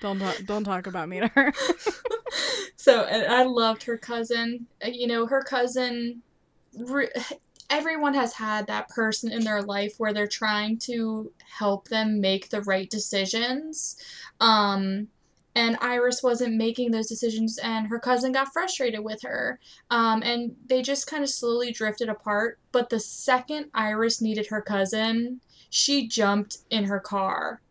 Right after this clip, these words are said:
Speaker 2: and picked her ass up.
Speaker 1: It wasn't even her car. It was her roommate's car. <laughs>
Speaker 2: She,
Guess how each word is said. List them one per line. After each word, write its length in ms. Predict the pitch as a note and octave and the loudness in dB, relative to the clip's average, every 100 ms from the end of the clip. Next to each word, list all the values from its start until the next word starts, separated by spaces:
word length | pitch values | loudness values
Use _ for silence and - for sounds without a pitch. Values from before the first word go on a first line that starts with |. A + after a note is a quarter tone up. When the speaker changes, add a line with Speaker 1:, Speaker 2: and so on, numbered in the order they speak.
| _ _ A3+ | _ _ -2
Speaker 2:
and 180 | G#3 | -2
picked 240 | - G3+ - | 0 -4 -2
her 160 | G#3+ - | -4 -2
ass 320 | F3+ G3 - | -4 -4 -6
up. 320 | - - - _ _ _ _ | -6 -10 -16 _ _ _ _
Speaker 1:
It 40 | G#3 | -4
wasn't 300 | G#3+ A3+ A3 | -2 -2 -4
even 160 | F#3+ | -4
her 180 | G3 A3 | -4 -6
car. 180 | A3 E3 | -4 -4
It 60 | |
was 120 | E3 - | -4 -8
her 140 | G3 | -10
roommate's 460 | G3+ G#3 F#3+ - - | -8 -8 -8 -12 -8
car. 180 | A3+ C#4 | -4 -4
<laughs> 80 | - - - | -4 -12 -6
Speaker 2:
She, 580 | - - D4 C4+ G#3+ | 4 6 8 6 -2